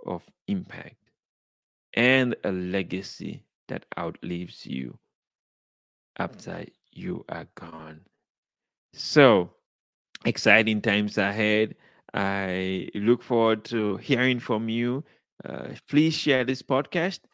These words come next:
Share the podcast, because I believe that others will be blessed. The people that I cannot reach, you can reach them.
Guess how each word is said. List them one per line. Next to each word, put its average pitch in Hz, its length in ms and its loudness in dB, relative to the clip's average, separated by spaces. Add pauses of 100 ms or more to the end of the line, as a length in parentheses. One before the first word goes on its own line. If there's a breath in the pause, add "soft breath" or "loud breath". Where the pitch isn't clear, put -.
(440)
Share - 340 -2
the 110 100 -6
podcast, 113 580 -2
because 107 580 -6
I 110 160 -6
believe 107 520 -10
that 98 260 -8 (520 soft breath)
others 107 460 2
will 107 140 -2
be 101 120 -6
blessed. 104 460 0
The 101 80 -8
people 113 260 -8
that 104 140 -4
I 98 120 -4
cannot 110 540 -4
reach, 101 440 -4
you 110 220 0
can 101 260 -8
reach 104 280 -4
them. 101 300 -2